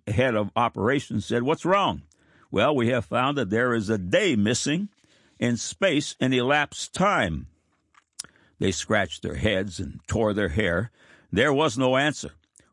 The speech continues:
One religious fellow in the team said, "You know, one time I was in Sunday school and they talked about the sun standing still."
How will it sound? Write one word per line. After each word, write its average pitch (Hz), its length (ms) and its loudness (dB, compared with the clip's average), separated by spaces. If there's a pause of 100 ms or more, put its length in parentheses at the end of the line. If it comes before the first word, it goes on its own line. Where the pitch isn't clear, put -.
One 151 240 0
religious 123 580 2
fellow 107 440 0
in 101 100 0
the 92 100 -2
team 104 340 0
said, 104 360 -2 (160)
"You 147 120 2
know, 196 240 0 (760)
one 185 200 2
time 170 280 2
I 156 120 4
was 131 200 0
in 120 140 0
Sunday 127 440 0
school 110 360 -2
and 147 80 0
they 147 80 0
talked 160 360 -2
about 147 320 -2
the 131 100 -2
sun 185 320 0
standing 107 540 -2
still." 92 440 -2